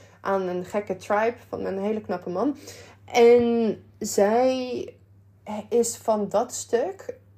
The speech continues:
is zij eigenlijk, heeft zij die hero journey afgelegd. Waarin de mensen die haar wilden kleineren, haar wilden verhandelen, haar wilden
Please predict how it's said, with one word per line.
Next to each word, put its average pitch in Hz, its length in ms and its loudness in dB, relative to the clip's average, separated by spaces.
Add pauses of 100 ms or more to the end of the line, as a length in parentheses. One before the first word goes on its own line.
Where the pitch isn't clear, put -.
(120)
is 220 240 -2
zij 202 280 0
eigenlijk, 208 440 0
heeft 202 160 -2
zij 202 120 -6
die 185 220 -10
hero 180 280 -2
journey 180 320 -8
afgelegd. - 560 -10
Waarin 190 260 -6
de 196 60 -4
mensen 202 320 -2
die 190 140 -8
haar 170 180 -2
wilden 175 320 -6
kleineren, 233 760 0
haar 165 180 -6
wilden 190 320 -4
verhandelen, 202 720 -2
haar 165 180 -8
wilden 175 340 -2